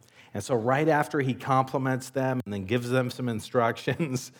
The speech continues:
<laughs> he says this, "But in the following instructions, I do not commend you. Because when you come together," and that's worship, when they come together for worship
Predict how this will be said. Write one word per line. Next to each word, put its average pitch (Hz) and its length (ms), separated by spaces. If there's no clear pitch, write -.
<laughs> - 260
he 110 140
says 104 440
this, 82 640
"But 147 100
in 156 100
the 143 80
following 170 500
instructions, 139 1040
I 143 180
do 139 340
not 156 500
commend 113 640
you. 85 400
Because 147 360
when 165 260
you 196 140
come 190 340
together," 143 640
and 120 160
that's 131 160
worship, 131 640
when 113 80
they 110 80
come 147 200
together 127 380
for 123 180
worship 135 600